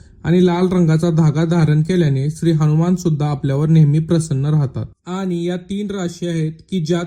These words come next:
तीन राशीच्या लोकांनी लाल रंगाचा धागा धारण केल्यामुळे त्यांच्यावर श्री हनुमानांची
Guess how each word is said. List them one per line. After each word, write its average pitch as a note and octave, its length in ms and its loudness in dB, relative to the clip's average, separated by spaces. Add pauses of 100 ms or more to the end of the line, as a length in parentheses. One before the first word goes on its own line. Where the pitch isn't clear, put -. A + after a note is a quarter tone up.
(120)
तीन G3 180 -2
राशीच्या F3 480 -4
लोकांनी D#3+ 580 -2
लाल F3 240 -2
रंगाचा E3+ 380 -4
धागा D#3+ 360 -2
धारण D#3+ 380 0
केल्यामुळे D#3+ 500 -2
त्यांच्यावर E3 480 0
श्री F#3 220 -6
हनुमानांची E3 840 -2